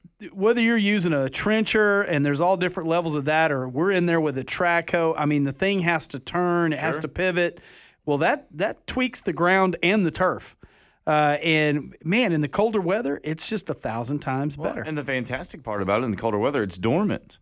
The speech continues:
Speaker 1: Yeah.
Speaker 2: So we do go in there and we make some tracks, and you'll see 'em when we leave, right?
Speaker 1: Yeah.
Speaker 2: But as soon as it germinates in the spring, it literally, like, those trenches magically just grow right back over, and those tracks that may or may not have been there, you'll never see 'em because the grass just germinates right back.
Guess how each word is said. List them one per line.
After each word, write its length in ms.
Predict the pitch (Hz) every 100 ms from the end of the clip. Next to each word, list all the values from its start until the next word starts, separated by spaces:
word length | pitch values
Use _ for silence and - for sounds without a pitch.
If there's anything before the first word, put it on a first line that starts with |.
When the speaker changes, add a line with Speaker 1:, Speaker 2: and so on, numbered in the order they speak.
| _ -
Speaker 1:
Yeah. 140 | 196
Speaker 2:
So 100 | 143
we 120 | 143
do 140 | 143 160
go 180 | 139
in 120 | 131 131
there 100 | 139
and 80 |
we 80 | 165
make 200 | 156 135
some 120 | -
tracks, 360 | 95 113 120 135
and 80 | 156
you'll 120 | 226
see 280 | - - 170
'em 80 | 151
when 140 | 131
we 100 | 104
leave, 340 | 107 202 233 113
right? 260 | 127 180 -
Speaker 1:
Yeah. 300 | 135 202 151 -
Speaker 2:
But 300 | 147 - - 143
as 160 | 139
soon 400 | - - 175 208
as 160 | 226 160
it 180 | 113 92
germinates 640 | 98 127 165 151 107 -
in 80 | 92
the 60 | 87
spring, 520 | - 165 190 135 113 - _ _ -
it 160 | 175
literally, 360 | 147 160 180 165
like, 200 | 143 131
those 200 | 147 127
trenches 480 | - 190 - 151 95
magically 600 | 104 101 120 123 131 143
just 220 | 131 110
grow 300 | - 113 123
right 280 | 127 127 120
back 240 | 117 110
over, 280 | 120 151 120
and 120 | 104
those 160 | 117 117
tracks 420 | - 135 139 143
that 120 | 131 90
may 240 | 113 123
or 80 | 117
may 140 | 117
not 180 | 120 107
have 140 | 98
been 200 | 104 160 151
there, 260 | 117 107 - - _
you'll 160 | 139 196
never 260 | 180 175 139
see 200 | - 190
'em 100 | 139
because 220 | 107 104
the 60 | 95
grass 340 | 117 135 156
just 200 | 120 107
germinates 440 | 107 113 110 101
right 180 | 104 92
back. 300 | 98 98 -